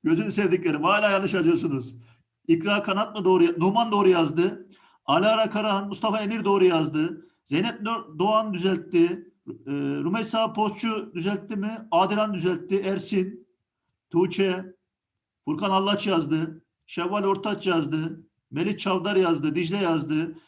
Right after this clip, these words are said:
Adilhan'dan geldi. Zeynep Nur Kalın'dan geldi. Tamam. Çocuklar bakın şimdi. Bakın şimdi değerli gençler. Hep aslında sıkıntıyı şundan yazıyor, yaşıyoruz.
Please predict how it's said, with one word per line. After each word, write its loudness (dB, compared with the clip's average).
Adilhan'dan 2
geldi. -6
Zeynep -4
Nur -8
Kalın'dan -2
geldi. -2
Tamam. -2
Çocuklar -2
bakın -2
şimdi. -4
Bakın -2
şimdi -4
değerli -2
gençler. -8
Hep -6
aslında -4
sıkıntıyı -6
şundan -6
yazıyor, -2
yaşıyoruz. -2